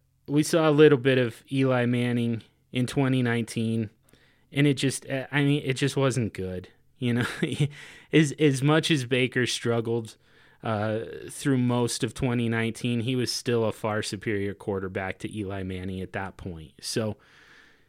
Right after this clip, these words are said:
you know, so, so there wa-, you did get a quarterback upgrade for Odell Beckham Junior. The problem is it's, it's very tough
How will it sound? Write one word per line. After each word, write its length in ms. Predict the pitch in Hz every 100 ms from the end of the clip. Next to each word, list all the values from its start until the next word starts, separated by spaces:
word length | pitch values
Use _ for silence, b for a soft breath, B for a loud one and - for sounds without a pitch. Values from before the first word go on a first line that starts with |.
| b _ _ _
you 80 | 160
know, 100 | 147
so, 280 | - 160 -
so 280 | 143 156 151
there 180 | 147 135
wa-, 280 | 123 147 -
you 180 | 139 131
did 300 | 139 170 127
get 220 | 143 175
a 40 |
quarterback 640 | - 143 139 123 113 101
upgrade 460 | 120 143 - 87 87
for 160 | 120 101
Odell 220 | 101 92
Beckham 380 | 95 90 92 85
Junior. 380 | 87 82 78 _ _ _ _ _ _ _ _ _ -
The 80 | 110
problem 480 | 139 165 160 139
is 500 | 120 117 113 110 - - _ _ _ _ _ _ _ -
it's, 220 | 135 -
it's 240 | 139 117 107
very 500 | 104 - 143 165 151
tough 600 | - 117 92 - -